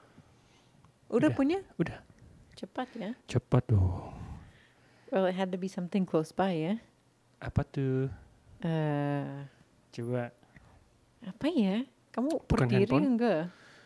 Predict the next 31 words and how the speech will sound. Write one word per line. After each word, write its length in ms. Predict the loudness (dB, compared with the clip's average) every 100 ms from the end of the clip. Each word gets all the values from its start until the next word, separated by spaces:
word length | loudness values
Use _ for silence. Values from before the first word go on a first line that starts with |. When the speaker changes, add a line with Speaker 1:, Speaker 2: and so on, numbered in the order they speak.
| _ _
Speaker 2:
Ya, 120 | 0
berdiri 580 | 0 -2 0 2 4 2 0 -6 -20
sedikit. 540 | -12 -10 -10 -8 -8 -8 _ -20 _ _ -20 -20 _
Bukan 240 | 2 4
handphone, 480 | 4 2 2 2 0 -6 -20 -20 -20
bukan 260 | -8 0 2
bir, 220 | 6 6
nggak 180 | 6 2
mungkin 260 | -2 -2 -2
masuk 260 | -2 -4 -6
saku. 320 | -8 -6 4 4 4 0 -2 -2
Speaker 1:
<laughs> 420 | -8 -16 -20 -6
Speaker 2:
Terus? 540 | 2 4 4 2 -12 -20 -20 -20 -20 -20 _ _ _ _ _ _ _ _ -20 _
Speaker 1:
You 80 | -20
see 160 | -14 -10
Speaker 2:
Tahu 60 | 2
Speaker 1:
everything 240 | 4 6
Speaker 2:
nggak? 180 | 8 8
Speaker 1:
that 120 | 6
was 100 | -2
there 160 | -6 -6
before? 560 | -8 -6 -2 0 0 -4 _ _
Oke, 240 | -2 -2
three 180 | -2 -2
guesses 380 | -2 -4 -8 0
ya. 80 |
Speaker 2:
Three 80 | 2
guesses 320 | 4 2 0 -2
ya. 260 | -2 -4 -6 -18 -14 -4
Speaker 1:
Ini 420 | -2 0 -2 -4
technology? 680 | -8 -6 -4 -2 -2 -2 -4